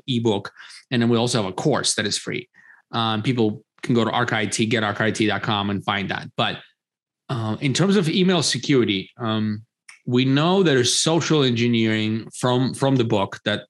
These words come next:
social en-, engineering happens all the time, and they're trying to connect and get, get stuff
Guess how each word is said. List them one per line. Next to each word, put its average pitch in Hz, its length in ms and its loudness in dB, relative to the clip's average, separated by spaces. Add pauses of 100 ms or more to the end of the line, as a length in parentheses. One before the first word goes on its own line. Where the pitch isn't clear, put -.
social 139 380 0
en-, 123 260 2
engineering 117 420 0
happens 113 460 -2 (100)
all 120 180 2
the 113 80 0
time, 98 320 -2
and 104 100 0
they're 107 100 0
trying 113 300 -2
to 123 60 0
connect 113 420 -2
and 107 140 0
get, 113 180 -2 (200)
get 113 160 -2
stuff 107 300 -4